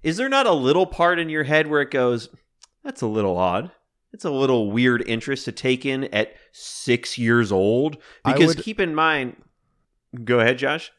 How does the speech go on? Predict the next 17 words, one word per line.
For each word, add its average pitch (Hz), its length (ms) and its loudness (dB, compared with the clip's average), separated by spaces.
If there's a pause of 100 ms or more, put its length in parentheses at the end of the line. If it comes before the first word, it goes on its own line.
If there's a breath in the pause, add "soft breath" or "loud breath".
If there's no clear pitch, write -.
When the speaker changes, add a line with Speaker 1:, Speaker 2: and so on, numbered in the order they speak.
Speaker 2:
I 120 100 -4
would 139 140 -2
run 131 180 0
out 131 120 0
to - 100 -16
the 113 80 -6
store 107 340 -2
immediately 104 680 -4
and 98 200 -8
buy 95 260 -2
him 95 340 -4
a, 90 320 -4
uh, 85 260 -8
Kids 101 240 -6
First 101 340 -8
circuit 98 400 -10
board, 101 440 -4